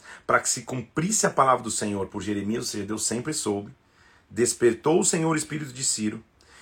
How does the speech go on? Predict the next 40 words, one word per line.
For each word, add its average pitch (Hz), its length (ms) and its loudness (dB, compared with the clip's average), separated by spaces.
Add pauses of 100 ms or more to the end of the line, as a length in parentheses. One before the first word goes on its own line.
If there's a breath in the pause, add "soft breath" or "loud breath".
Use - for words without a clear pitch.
e 107 80 -2
ele 120 120 0
fez 139 180 0
passar 151 380 6
uma 165 260 0
notícia 180 480 0
por 110 160 -4
todo 131 160 -2
o 151 60 -2
seu - 180 0
reino, 117 260 -2
dizendo, 110 540 -4 (560 soft breath)
"O 123 80 -4
Senhor, 123 500 4
Deus 170 200 2
dos 170 160 0
céus, 104 440 0 (180 loud breath)
me 113 120 0
deu 117 160 4
todos 143 320 0
os 147 140 0
reinos 139 220 -2
da 143 100 4
terra, 104 360 0 (300 loud breath)
me 113 100 0
encarregou 127 480 4
de 165 60 4
edificar 156 480 4
uma 151 160 4
casa 147 320 6
em 156 60 0
Jerusalém, 143 560 0
que 117 80 -14
está 127 240 0
em 131 40 -4
Judá, 120 440 2 (240 loud breath)
que - 120 -4
entre 151 280 2
vós 143 480 4 (240 loud breath)
é, 143 300 6